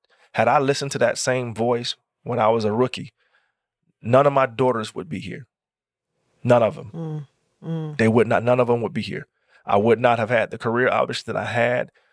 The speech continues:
Speaker 1: and I would not have gotten on that stage that night to give the message that I gave. I would not be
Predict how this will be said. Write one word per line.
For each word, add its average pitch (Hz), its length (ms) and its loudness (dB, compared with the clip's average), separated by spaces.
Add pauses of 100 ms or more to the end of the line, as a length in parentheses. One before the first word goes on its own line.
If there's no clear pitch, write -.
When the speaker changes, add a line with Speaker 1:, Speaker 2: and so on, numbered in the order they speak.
(180)
Speaker 1:
and 107 120 2
I 101 120 2
would 127 340 2
not 127 320 0
have - 220 -2
gotten 117 320 0
on 117 80 -2
that 110 180 -2
stage 113 460 -2
that 101 200 0
night 104 340 0
to 104 80 -4
give 113 200 -2
the 87 80 -4
message 113 400 -2
that - 140 -4
I 92 100 -4
gave. 98 400 -4 (260)
I 110 120 6
would 120 320 2
not 110 320 -4
be 120 280 -4